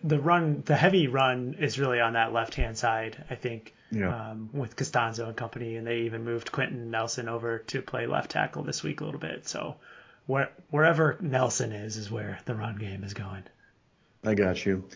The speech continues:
Speaker 2: Last two, uh, Deebo Samuels for San Francisco. He was out last week. He's out this week again, which impacts that offense quite a bit, as we've talked about.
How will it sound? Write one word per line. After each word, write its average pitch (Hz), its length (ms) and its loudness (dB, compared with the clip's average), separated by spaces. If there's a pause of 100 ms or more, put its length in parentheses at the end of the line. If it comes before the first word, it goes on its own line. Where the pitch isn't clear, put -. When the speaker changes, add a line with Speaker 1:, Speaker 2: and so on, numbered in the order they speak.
(500)
Speaker 2:
Last 143 380 8
two, 135 460 10
uh, 110 420 8
Deebo 120 460 8
Samuels 127 440 6
for 113 100 2
San 117 240 4
Francisco. 123 640 8
He 110 80 8
was 104 200 6
out 113 160 8
last 110 300 4
week. 107 220 6
He's 110 240 6
out 107 260 10
this 117 260 4
week 110 220 6
again, 104 540 4
which - 180 0
impacts 107 380 4
that 104 140 8
offense 104 320 6
quite 101 200 6
a 98 60 6
bit, 101 160 6
as 90 80 2
we've 95 180 0
talked 113 280 2
about. 98 440 4